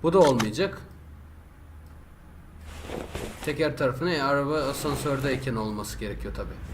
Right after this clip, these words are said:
Yani bunu açamadıktan sonra ben bu parçayı nasıl değişeceğim? Abi ya. Oyun yemin ediyorum.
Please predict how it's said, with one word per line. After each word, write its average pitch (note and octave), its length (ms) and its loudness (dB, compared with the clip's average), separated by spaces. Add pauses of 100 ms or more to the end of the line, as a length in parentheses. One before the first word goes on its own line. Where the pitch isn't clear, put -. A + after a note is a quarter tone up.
(380)
Yani C#3 200 4
bunu F3+ 160 10
açamadıktan G3+ 680 8
sonra G#3 300 6
ben F#3+ 180 6
bu F#3+ 240 4
parçayı F3+ 400 6
nasıl F#3 300 4
değişeceğim? E3+ 460 2 (1000)
Abi E3+ 280 10
ya. C3 220 4 (1500)
Oyun A3 220 8
yemin C4 280 12
ediyorum. G#3+ 540 8